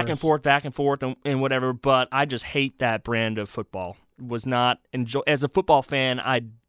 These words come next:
Speaker 1: do not like it. It was entertaining, like, there was entertainment value going back and forth, but, God, that was terrible
Speaker 2: I'm,
Speaker 1: football.
Speaker 2: I'm sure for you, as, like, a neutral observer, you could watch that game and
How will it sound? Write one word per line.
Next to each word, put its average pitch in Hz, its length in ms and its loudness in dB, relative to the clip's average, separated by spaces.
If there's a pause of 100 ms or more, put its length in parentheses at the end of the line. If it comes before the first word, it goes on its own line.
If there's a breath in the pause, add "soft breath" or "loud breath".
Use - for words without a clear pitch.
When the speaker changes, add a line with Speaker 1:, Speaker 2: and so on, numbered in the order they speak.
(140)
Speaker 1:
do 175 120 0
not 151 240 2
like 117 220 0
it. 120 80 -4
It 160 60 2
was 196 100 0
entertaining, 202 480 2
like, 165 120 -2
there 156 60 0
was 143 100 -4
entertainment 147 460 -2
value 139 220 2
going 131 180 0
back 123 200 2
and 123 60 -8
forth, 180 260 0 (340 loud breath)
but, 139 460 4 (960 soft breath)
God, 135 260 0
that 113 60 0
was 107 120 -2
terrible 127 220 4
Speaker 2:
I'm, 262 80 2
Speaker 1:
football. 113 240 -4
Speaker 2:
I'm 247 120 4
sure 262 260 2
for 196 140 2
you, 165 220 4
as, 165 80 2
like, 156 120 2
a 147 60 4
neutral 143 420 2
observer, 143 500 2
you 160 160 4
could 165 140 4
watch 151 260 2
that 139 180 0
game 139 380 2
and 131 420 -2